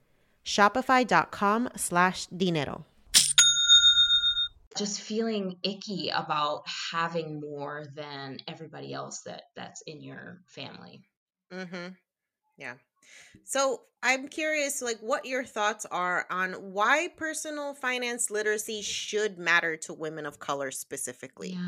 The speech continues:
Speaker 1: Like,
Speaker 2: Yeah.
Speaker 1: why do, why should we care about this?
Speaker 2: Well, you know, the thing, the thing for me is, is, like, money is choices, right? Money gives you
Speaker 1: Mm.
Speaker 2: choices. And we have so, you know, we have so much working against us.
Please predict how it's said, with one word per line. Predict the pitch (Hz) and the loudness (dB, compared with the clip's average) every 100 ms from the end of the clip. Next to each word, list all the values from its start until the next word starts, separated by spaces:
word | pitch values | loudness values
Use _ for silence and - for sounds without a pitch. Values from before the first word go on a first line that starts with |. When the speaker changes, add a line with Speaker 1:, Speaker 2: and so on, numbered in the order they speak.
| 175 | -6
Speaker 1:
Like, | 170 160 | -8 -8
Speaker 2:
Yeah. | 147 | 6
Speaker 1:
why | 165 202 | 8 8
do, | 233 254 | 6 2
why | 214 311 | 6 6
should | 440 | 8
we | 440 | 6
care | 415 381 440 | 8 8 8
about | 233 - | 6 2
this? | - - - - _ - - - - - 262 | -8 -10 -10 -12 _ -20 -20 -18 -18 -12 -2
Speaker 2:
Well, | 302 294 - | 0 2 0
you | 240 277 | 0 2
know, | 277 254 | 2 2
the | 254 | 0
thing, | - 302 320 190 | -2 -6 -6 -4
the | 226 | -4
thing | 294 339 | -2 -4
for | 339 226 | -2 -2
me | 190 202 | 0 0
is, | 196 185 | -2 -2
is, | 170 - | -4 -4
like, | 156 170 | -6 -4
money | 165 180 175 | -2 -2 -2
is | - | -4
choices, | - 131 - 170 226 208 - | -8 -10 -10 -8 -8 -10 -10
right? | 185 175 214 - | -10 -8 -8 -10
Money | 175 170 208 | -8 -4 -4
gives | 175 160 175 | -4 -6 -6
you | 196 | -6
Speaker 1:
Mm. | 156 | -8
Speaker 2:
choices. | 151 147 151 147 - | -8 -8 -8 -8 -6
And | 185 185 | -2 -2
we | 208 277 | -2 -4
have | 269 277 | -4 -2
so, | - - - 202 202 202 202 | -4 -4 -2 0 0 0 -4
you | 208 | -4
know, | 208 | -4
we | 190 214 254 | -4 -4 -4
have | 254 262 240 | 0 0 0
so | - - 220 202 208 208 | -4 -4 0 2 2 2
much | 196 180 175 175 175 - - _ _ _ _ | 0 0 0 0 -2 -6 -10 _ _ _ _
working | 156 175 180 175 - | -4 -2 -2 -4 -6
against | - 156 151 - - | -10 -8 -6 -6 -4
us. | 196 220 - - | -2 -2 -6 -10